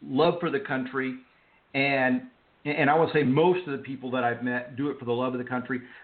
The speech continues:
Then you have some civilian people, and this lady was a civilian, who are working for the government. Maybe they're, you know, they're, they're doing it for different reasons,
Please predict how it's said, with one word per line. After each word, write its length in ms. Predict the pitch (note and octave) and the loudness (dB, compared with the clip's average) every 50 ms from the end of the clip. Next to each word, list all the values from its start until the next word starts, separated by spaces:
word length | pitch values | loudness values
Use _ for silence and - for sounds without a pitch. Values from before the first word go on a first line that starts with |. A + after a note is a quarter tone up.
| - _ - - D#3+ | -20 _ -16 -4 0
Then 140 | D#3 F#3 F#3 | 0 0 0
you 100 | F#3 F3+ | 0 0
have 180 | E3+ - G#3 G#3 - | 0 0 0 -2 -4
some 140 | G3 F#3 - - | -6 -6 -6 -4
civilian 460 | D#3+ B2 B2 E3+ G3+ A3+ G#3 F3 C3 | -4 -2 0 2 2 2 2 0 -2
people, 320 | - C#3+ C#3+ C#3 D#3 D#3 | -4 -6 -6 -4 -2 -2
and 80 | C3+ C3 | -2 -2
this 160 | D3 D3 - | -2 -6 -6
lady 220 | D3 C3+ C#3 C#3+ C#3+ | -4 -4 -4 -4 -4
was 140 | C3+ B2+ | -6 -6
a 120 | C3+ C#3+ - | -8 -6 -4
civilian, 520 | - F3+ C3+ D3 C#3 C3+ C3 B2+ C3 C3+ - - _ _ _ _ _ _ _ _ - | -4 -4 -2 0 0 0 0 0 -2 -4 -8 -12 _ _ _ _ _ _ _ _ -2
who 400 | D#3+ E3+ D3+ D3+ D3 D3 - - - - | 2 4 4 6 4 4 2 -2 -2 2
are 140 | D3 C#3 D3 | 4 4 4
working 380 | C#3+ D#3 F#3 G3+ G3 G3+ F3+ - | 4 4 2 2 0 -2 -4 -2
for 80 | F#3 - | -2 -2
the 80 | E3+ | 0
government. 500 | - D#3 D3+ D#3 D#3 D#3 D#3 D#3+ D#3 - - - - | 2 2 2 2 2 0 0 -2 -4 -4 -8 -12 -4
Maybe 280 | D#3+ D3+ D#3 F3 F3+ F#3 | 0 2 2 2 2 2
they're, 240 | E3 D#3+ D3+ - - - _ _ _ _ _ _ _ _ _ _ _ _ _ _ _ _ _ | 2 0 0 -2 -4 -14 _ _ _ _ _ _ _ _ _ _ _ _ _ _ _ _ _
you 120 | - D#3 D3+ | -6 -4 -2
know, 140 | C#3 C3+ C3 | 0 2 2
they're, 200 | C3+ B2+ - - | 2 2 2 2
they're 200 | B2+ B2+ B2+ B2 | 2 2 4 4
doing 240 | D#3 D#3 D#3 D3 | 4 2 2 2
it 100 | D3 - - | 0 -2 -4
for 80 | B2 | -2
different 360 | A2+ D3+ D#3+ D#3+ E3 - - C#3+ | 0 0 0 2 0 -2 -2 -2
reasons, 380 | E3+ G3 F#3 D3 C3+ B2+ B2+ | -2 0 0 0 0 0 0